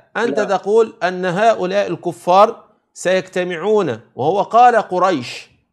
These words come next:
Speaker 2: نعم.
Speaker 1: قال قريش، والمسألة كلها كانت بين أهل المدينة وفي المدينة.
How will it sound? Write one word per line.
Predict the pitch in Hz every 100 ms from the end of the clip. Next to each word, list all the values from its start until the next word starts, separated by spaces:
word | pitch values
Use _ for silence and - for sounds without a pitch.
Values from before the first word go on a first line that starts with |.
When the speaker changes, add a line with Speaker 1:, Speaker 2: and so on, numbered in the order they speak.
| _ _ _ _ _ _ _ _ _ _ _ _ -
Speaker 2:
نعم. | 147
Speaker 1:
قال | 165 202 208 220 - -
قريش، | 226 247 220 165 - - -
والمسألة | 147 208 220 208 254 240
كلها | - 240 226 220 214
كانت | 208 214 214 196
بين | 165 202 196
أهل | 196 180
المدينة | 175 170 160 196 196
وفي | 170
المدينة. | 156 147 139 143 120